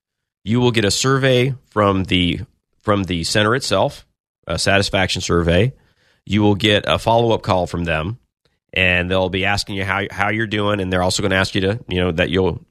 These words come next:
you'll be getting a survey, and please let us know how, how we did. You'll get a survey from your anesthesia group, and sometimes that survey is something that they follow up with on the phone as well.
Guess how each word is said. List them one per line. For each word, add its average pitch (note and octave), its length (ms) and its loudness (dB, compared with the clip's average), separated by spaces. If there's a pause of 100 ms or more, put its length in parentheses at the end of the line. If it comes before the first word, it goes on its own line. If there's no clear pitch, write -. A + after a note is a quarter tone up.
(140)
you'll E2 160 -6
be F#2 100 -2
getting F#2+ 200 -2
a - 20 -2
survey, G#2 400 0
and F#2+ 100 -4
please G2 260 -4
let G2+ 120 -2
us G2 100 -4
know G2+ 280 -2
how, G#2 280 -10
how F#2+ 180 -4
we G#2+ 120 -6
did. G#2 340 -4 (400)
You'll G2+ 120 4
get G#2+ 120 4
a G2+ 60 2
survey A#2 460 2
from G#2+ 200 -2
your F#2+ 120 0
anesthesia G2 560 0
group, F2 340 -2 (920)
and F#2 380 0
sometimes B2+ 460 0
that G2 140 0
survey G2 720 0 (340)
is F#2 280 2
something G2 340 0
that F#2 140 -2
they G2 120 2
follow F#2+ 320 2
up F2 140 -2
with F#2 180 0
on F2 220 0
the E2+ 60 -2
phone F#2 240 2
as E2 220 0
well. E2 460 0